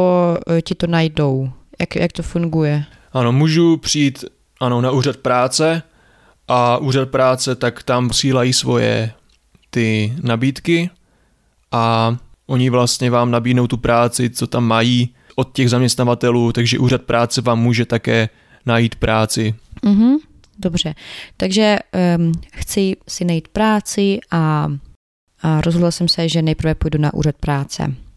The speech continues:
Speaker 1: Co jim musím říct, až tam přijdu?
Speaker 2: Takže dobrý den, já se jmenuji Aleš Dokládal a já hledám práci. Neměli byste prosím nějakou nabídku?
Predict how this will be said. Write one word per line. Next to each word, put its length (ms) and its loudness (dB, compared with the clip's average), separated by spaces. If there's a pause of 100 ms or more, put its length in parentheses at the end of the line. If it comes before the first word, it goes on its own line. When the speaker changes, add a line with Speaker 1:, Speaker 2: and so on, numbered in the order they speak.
(600)
Speaker 1:
Co 100 0
jim 140 4
musím 340 2
říct, 380 -2
až 120 -2
tam 180 -2
přijdu? 360 -4 (1200)
Speaker 2:
Takže 120 0
dobrý 260 0
den, 240 2
já 120 2
se 120 0
jmenuji 280 2
Aleš 200 2
Dokládal 720 0 (120)
a 680 2 (160)
já 220 0
hledám 300 2
práci. 640 0 (480)
Neměli 360 2
byste 280 -2
prosím 320 0
nějakou 320 0
nabídku? 640 0